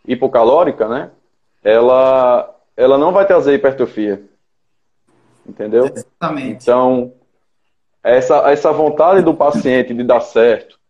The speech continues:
Speaker 1: esse, o acompanhamento do psicólogo nesse momento, o, o nutricionista, o educador físico, eles vão ser muito importante pra que ele tenha essa adesão, né, tenha esse desenvolvimento muscular.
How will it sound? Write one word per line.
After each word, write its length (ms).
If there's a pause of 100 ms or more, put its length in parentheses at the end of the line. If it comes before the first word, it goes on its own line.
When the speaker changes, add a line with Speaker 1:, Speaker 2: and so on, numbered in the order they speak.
(480)
Speaker 1:
esse, 600 (120)
o 60
acompanhamento 580
do 60
psicólogo 640
nesse 200
momento, 640 (320)
o, 60
o 40
nutricionista, 880
o 260
educador 380
físico, 600 (680)
eles 460
vão 280
ser 180
muito 220
importante 800 (400)
pra 120
que 480 (100)
ele 260
tenha 400
essa 240
adesão, 640 (1200)
né, 160
tenha 220
esse 120
desenvolvimento 540
muscular. 600